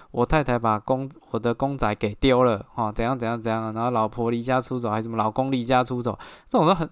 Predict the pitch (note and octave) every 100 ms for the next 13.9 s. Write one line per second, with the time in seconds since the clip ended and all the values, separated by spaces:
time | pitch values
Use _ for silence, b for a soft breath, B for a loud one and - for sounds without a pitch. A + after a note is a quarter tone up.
0 | _ F3+ E3+ F3+ E3+ E3 E3+ B2 B2 C#3+
1 | C#3 - A2 A#2+ C3 C#3+ B B B -
2 | D4+ - - - C#3+ C#3+ G#3 G#3 G3 C3
3 | C3+ C#3+ C3+ C3+ B2 B2 - - C#3 E3
4 | D3+ A#2+ G2+ - _ _ _ _ _ -
5 | D#3+ B2+ C3+ C3 C3 - - C#3+ D#3+ D#3+
6 | _ _ _ E3+ E3 D#3+ D3+ B B -
7 | D3 D3+ E3 F#3 C#3+ A#2+ D3 C#3+ B2 B2
8 | B2 A2+ G#2+ G#2+ G#2 - _ _ - E3+
9 | C3 - C3+ G#2 G#2 - _ _ - F3
10 | F3+ D3 A2+ - - E3+ G3 C#3 A2 -
11 | - C3 A2+ D#3+ B2 G#2+ G#2 - C3 -
12 | - - - D#3 C3+ B G3 F#3 D#3 -
13 | C3+ C#3+ E3+ E3 D#3+ B2 C3 A2